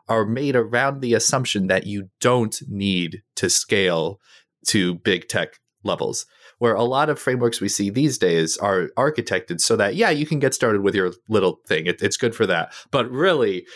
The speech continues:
if you need to scale to millions of users and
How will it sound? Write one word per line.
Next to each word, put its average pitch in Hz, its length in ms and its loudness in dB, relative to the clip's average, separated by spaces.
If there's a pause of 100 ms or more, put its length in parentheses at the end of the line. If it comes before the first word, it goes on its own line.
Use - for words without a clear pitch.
(100)
if - 160 0
you 135 160 4
need 147 220 0
to 107 80 0
scale 131 400 2
to 95 80 0
millions 104 420 0
of 104 140 2
users 104 440 2
and 90 180 -4